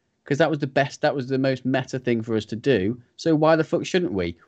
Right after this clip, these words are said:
We contacted the T Os to say, "Are you sure this is allowed?" And they said, "Yes." And we did it. And then we got bitched about afterwards because we did it. And it's like, "Oh, okay, all right."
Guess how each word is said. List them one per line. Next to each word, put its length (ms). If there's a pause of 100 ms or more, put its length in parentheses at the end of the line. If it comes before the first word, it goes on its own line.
We 140
contacted 680
the 80
T 260
Os 240
to 100
say, 380
"Are 60
you 180
sure 380
this 180
is 80
allowed?" 560
And 100
they 80
said, 200
"Yes." 500 (480)
And 160
we 100
did 180
it. 220 (1080)
And 160
then 120
we 80
got 180
bitched 240
about 360
afterwards 460
because 280
we 60
did 220
it. 180
And 100
it's 200
like, 160
"Oh, 200
okay, 420
all 140
right." 180